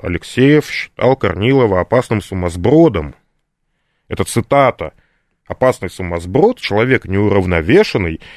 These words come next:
и непригодный для первой роли». То есть известнейшая фраза, э, о Корнилове как о человеке с сердцем льва, но с умом барана,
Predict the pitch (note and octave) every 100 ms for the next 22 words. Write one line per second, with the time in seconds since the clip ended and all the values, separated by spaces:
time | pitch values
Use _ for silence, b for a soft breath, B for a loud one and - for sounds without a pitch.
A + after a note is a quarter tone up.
0 | B E3 F3 - E3+ C#3 B2+ F3+ C3+ F2
1 | E2+ G2 F#2+ D#2 D#2+ F2 E2+ D#2 D2 _
2 | _ _ _ _ _ _ _ _ _ A2+
3 | A#2 - - D3+ C#3 G3+ G3+ - A#2+ -
4 | A2 A2 C3 D3+ A#2+ F#2+ F#2+ - G2+ G2
5 | F#2+ - - A2+ A#2+ D3 C3 G2+ F#2+ A2
6 | A2 G2+ - G2+ A2+ C3 F#2+ - A#2+ A#2
7 | - G2+ F#2 F#2+ A#2+ F#2+ - F#2 - G#2
8 | A2+ D#2+ F#2 G#2+ E3 G#3+ F#2